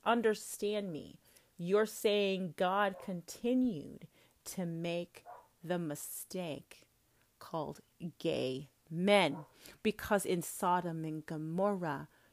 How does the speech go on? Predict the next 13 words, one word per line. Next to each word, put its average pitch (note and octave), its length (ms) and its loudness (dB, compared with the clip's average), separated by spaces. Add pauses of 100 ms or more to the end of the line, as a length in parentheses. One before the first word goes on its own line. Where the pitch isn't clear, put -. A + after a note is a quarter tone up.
you F3 380 0
just - 420 -2
said E3+ 180 -4
he D3 320 -10 (140)
dealt E3 260 -4
with D#3 280 -10
them - 180 -8 (160)
fuckers. - 460 -12 (680)
Literally. D#3+ 440 -4 (640)
He A3+ 140 2
dealt A#3+ 240 12
with G#3 140 6
them. C#3 300 -2